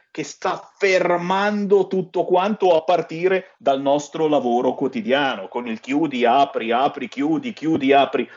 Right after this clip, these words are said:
Non si va da nessuna parte con questo governo, sappiatelo.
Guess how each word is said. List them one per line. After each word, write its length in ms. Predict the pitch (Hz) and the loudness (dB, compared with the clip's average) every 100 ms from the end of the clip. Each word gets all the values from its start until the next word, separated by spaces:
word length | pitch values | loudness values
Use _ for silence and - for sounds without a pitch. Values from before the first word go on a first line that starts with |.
| _ | _
Non 280 | 156 185 185 | 0 2 2
si 180 | 165 175 | -2 -2
va 400 | 180 202 208 _ | 0 0 -2 _
da 160 | - 151 | -4 -2
nessuna 680 | 160 147 - 196 202 190 - - | -2 -6 -6 -6 -4 -4 -6 -2
parte 840 | 180 185 196 185 165 165 139 - - | 0 0 0 0 0 0 -2 -4 -2
con 180 | 139 | -2
questo 680 | 135 156 165 - 180 170 - - | 2 2 0 -2 -4 -4 -6 0
governo, 640 | 147 156 160 131 101 - | 2 4 4 2 -4 -10
sappiatelo. 1040 | - - 165 - 160 180 165 135 107 95 | -8 -2 -2 0 0 0 0 -2 -2 -2